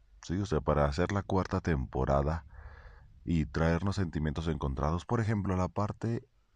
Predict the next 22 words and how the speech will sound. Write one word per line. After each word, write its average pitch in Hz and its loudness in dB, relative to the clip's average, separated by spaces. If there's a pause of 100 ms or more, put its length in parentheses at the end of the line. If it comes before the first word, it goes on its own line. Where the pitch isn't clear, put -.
en 95 0
la 92 0
que 85 -4
sale 82 2
el 76 2
maestro 71 0
Fu. - 0 (500)
Con 67 -2
eso. - -2 (1400)
Empecemos 73 -4
con 69 -2
esa 67 -2
parte. - -8 (3000)
El 95 0
maestro 98 4
Fu 87 6
regresa, 82 2 (220)
juegan 73 2
con 71 -2
nuestro 67 -2
corazón, 87 -2 (240)
nos 71 -6